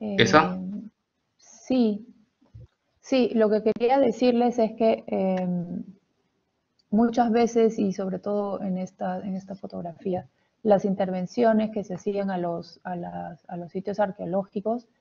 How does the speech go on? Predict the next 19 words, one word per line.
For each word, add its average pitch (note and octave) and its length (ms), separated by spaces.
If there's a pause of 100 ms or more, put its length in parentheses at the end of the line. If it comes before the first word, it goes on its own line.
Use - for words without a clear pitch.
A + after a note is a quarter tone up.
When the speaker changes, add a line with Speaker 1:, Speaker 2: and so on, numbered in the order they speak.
(480)
Speaker 2:
em, F3+ 720 (1000)
muchas A#3 340
veces A#3+ 220
simplemente A#3 500
repetían, G3 840
¿no? B3+ 380
la, F3+ 680 (340)
la A3 100
misma A3+ 280
textura, A#3 720
el F#3 60
mismo G3 220
color, F#3+ 720 (260)
¿no? G3 360
que - 720 (220)
imitaban G3+ 880
a F#3+ 100
los F3 120
materiales F#3+ 600